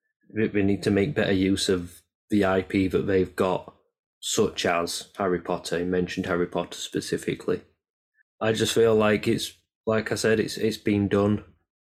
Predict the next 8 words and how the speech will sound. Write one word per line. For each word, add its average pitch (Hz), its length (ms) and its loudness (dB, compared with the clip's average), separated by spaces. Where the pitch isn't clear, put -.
Then 143 160 4
again, 135 380 2
you 131 100 4
know, 90 360 -2
like, 101 200 -2
it, 139 160 2
and, 170 260 2
and 160 180 2